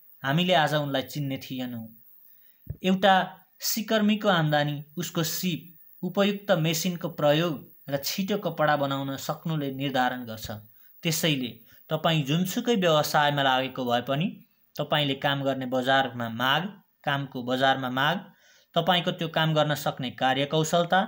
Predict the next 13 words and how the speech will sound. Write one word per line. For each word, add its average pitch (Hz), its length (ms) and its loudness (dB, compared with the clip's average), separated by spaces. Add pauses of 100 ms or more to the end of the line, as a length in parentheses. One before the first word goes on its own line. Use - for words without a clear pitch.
(400)
र 175 60 -4
तपाईँलाई 175 500 0
विस्थापन 180 540 -2
गर्न 156 220 -2
हुने 131 240 -4
कठिनाइ, 120 560 -4 (560)
यिनै 220 240 4 (140)
तीन 160 180 2
कुराले 143 460 2
निर्धारण 151 520 2
गर्छ 156 260 0 (380)
तपाईँको 139 600 -2
आम्दानी। 120 480 -4